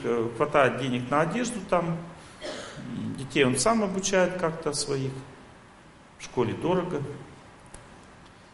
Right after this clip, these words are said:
Молится Богу. У него много друзей добрых, хороших, тоже вокруг него живут такие же. Ну, просто я утрирую, да? Хотя вот я так живу.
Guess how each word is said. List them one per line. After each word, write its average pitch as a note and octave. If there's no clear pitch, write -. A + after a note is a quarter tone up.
Молится A#2
Богу. E3
У C3
него C#3
много C3+
друзей C3+
добрых, D3+
хороших, C3+
тоже A2+
вокруг A2
него G2
живут F#2+
такие F2+
же. -
Ну, F#3+
просто F#3+
я B2
утрирую, F#2+
да? C#3
Хотя C#3
вот C3
я C#3+
так A#2+
живу. F2+